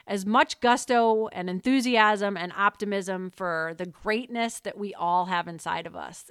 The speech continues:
And I don't know, I'm, I'm, I'm cheering for you. I'm cheering for all of us. Let's go. Come on, we can do this. We are just, we are moms. We are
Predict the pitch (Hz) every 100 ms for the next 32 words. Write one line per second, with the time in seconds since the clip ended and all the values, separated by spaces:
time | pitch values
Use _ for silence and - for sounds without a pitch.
0 | - 185 180 180 180 _ _ - _ _
1 | _ - 349 339 330 311 254 233 226 226
2 | 208 202 - 508 494 - 440 440 392 320
3 | - 415 440 403 311 302 285 247 208 -
4 | 349 466 - - - 415 440 440 392 285
5 | 254 311 349 370 392 349 330 320 302 240
6 | 311 370 349 294 247 - 285 302 294 285
7 | 277 254 262 349 330 269 247 247 233 240
8 | 220 233 269 240 220 208 196